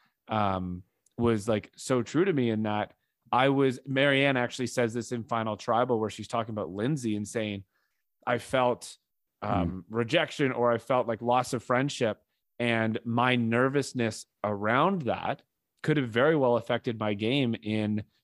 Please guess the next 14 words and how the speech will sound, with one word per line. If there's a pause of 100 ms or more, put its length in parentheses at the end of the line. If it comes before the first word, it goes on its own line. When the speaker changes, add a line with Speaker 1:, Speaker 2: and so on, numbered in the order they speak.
(100)
Speaker 1:
not
wanting
to
make
moves
on
multiple
people (520)
in
that
game.
And
Speaker 2:
Mm-hmm.
Speaker 1:
eventually